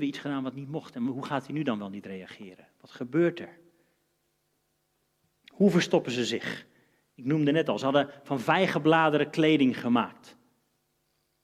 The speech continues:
Ik heb ooit een theoloog dit horen zeggen:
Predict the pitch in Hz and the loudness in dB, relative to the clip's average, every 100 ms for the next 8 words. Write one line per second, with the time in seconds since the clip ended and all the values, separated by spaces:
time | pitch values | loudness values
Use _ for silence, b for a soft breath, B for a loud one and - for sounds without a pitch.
0 | _ _ _ _ _ _ _ _ - 143 | _ _ _ _ _ _ _ _ -8 -6
1 | 127 113 139 135 139 139 - - 147 147 | -4 0 2 4 4 2 -4 -6 2 4
2 | 143 123 156 - 143 | 4 2 0 0 -6